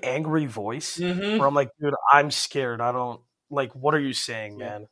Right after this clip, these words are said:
Speaker 2: Also, the whole conversation we had about Germans drinking beer for breakfast.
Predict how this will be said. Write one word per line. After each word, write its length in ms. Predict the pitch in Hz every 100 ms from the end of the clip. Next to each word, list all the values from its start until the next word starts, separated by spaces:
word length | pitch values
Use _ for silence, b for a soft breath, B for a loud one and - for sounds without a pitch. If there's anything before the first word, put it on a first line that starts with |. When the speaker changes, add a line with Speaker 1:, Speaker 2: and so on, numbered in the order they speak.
| _ b b b b
Speaker 2:
Also, 300 | 214 254 247
the 80 | 190
whole 220 | - 254
conversation 480 | - 294 262 247 208
we 80 | 180
had 340 | - 160 185
about 240 | 185 180 165
Germans 380 | 156 156 180
drinking 380 | - 175 175 160
beer 180 | 147 156
for 160 | 160 151
breakfast. 720 | 131 120 - 175 - -